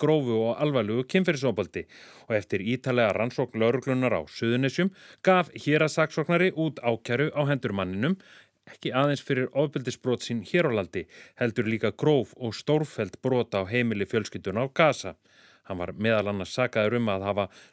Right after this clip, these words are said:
nauðgað tveimur dætrum sínum þegar þær voru barnungar, annarri ítrekað, á árunum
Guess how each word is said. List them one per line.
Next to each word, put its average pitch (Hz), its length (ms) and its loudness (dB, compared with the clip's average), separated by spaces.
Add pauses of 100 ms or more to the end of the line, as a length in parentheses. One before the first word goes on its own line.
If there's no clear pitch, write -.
(140)
nauðgað 131 480 2
tveimur 120 340 0 (100)
dætrum 143 360 0
sínum 87 320 -4
þegar 101 300 0
þær 107 220 0
voru 104 200 -2
barnungar, 127 540 0 (260)
annarri 104 440 -2 (100)
ítrekað, 95 420 -6 (320)
á 113 80 -6
árunum 101 460 2